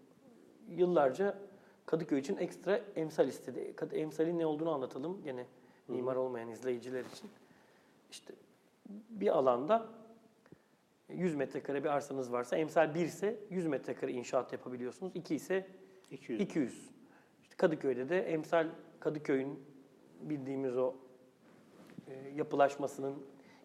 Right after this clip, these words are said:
Speaker 1: görece Türkiye'nin pek çok yerine göre nitelikli yerinde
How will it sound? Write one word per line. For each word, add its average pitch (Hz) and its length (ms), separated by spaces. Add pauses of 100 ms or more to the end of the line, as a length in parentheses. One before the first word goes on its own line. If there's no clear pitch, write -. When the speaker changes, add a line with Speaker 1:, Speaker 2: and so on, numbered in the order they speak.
Speaker 1:
görece 139 360
Türkiye'nin 139 460
pek 143 180
çok - 200
yerine 127 200
göre 127 200
nitelikli 143 420
yerinde 131 420